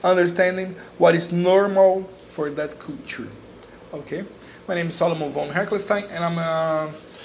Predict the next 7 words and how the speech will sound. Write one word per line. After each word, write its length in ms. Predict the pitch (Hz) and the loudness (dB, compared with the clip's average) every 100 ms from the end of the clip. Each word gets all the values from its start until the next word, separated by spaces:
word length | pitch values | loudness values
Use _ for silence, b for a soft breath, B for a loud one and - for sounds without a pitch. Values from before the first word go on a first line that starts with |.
| B B - | B B 0
I 100 | 160 | 4
will 260 | 160 185 180 | 4 4 2
try 300 | 180 170 170 | 4 2 2
to 480 | 175 170 147 139 151 | 0 0 0 -4 -6
speak 260 | 160 190 175 | -8 -4 0
about, 400 | 165 170 170 175 | 4 4 2 4
uh, 640 | 165 156 151 143 139 | 4 6 6 6 6